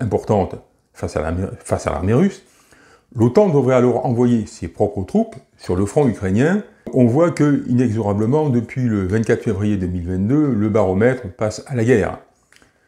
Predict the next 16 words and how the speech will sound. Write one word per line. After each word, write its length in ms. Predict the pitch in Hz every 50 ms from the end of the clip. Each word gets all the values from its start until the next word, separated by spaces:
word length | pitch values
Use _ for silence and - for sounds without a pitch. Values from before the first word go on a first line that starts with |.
| _ _ _ _ _ _ _ _ _ _ _ _ _ _
Si 220 | - - - - 151
les 80 | 156
gouvernements 480 | 151 170 170 160 160 156 156 156 170 156
de 100 | 135 131
l'Union 240 | 127 127 131 135 127
européenne 400 | 127 123 123 - 117 107 98 92
ne 60 | 98
trouvent 260 | 95 - 117 - -
pas 140 | - 202 185
le 100 | 160 139
courage 480 | 123 - 127 117 107 101 98 90 85 80
de 80 | 95
se 140 | 92 - 113
désolidariser 1040 | 92 90 104 165 170 - 175 147 143 127 127 120 113 110 101 95 101 92 85 80 - _ _ _ _ _ _ _ _ _ _ _ _ _ _ _
de 260 | - 101 92 92 123
l'entreprise 1000 | 123 123 120 110 117 143 160 143 - 160 135 113 - 151 147 131 117 101 92 -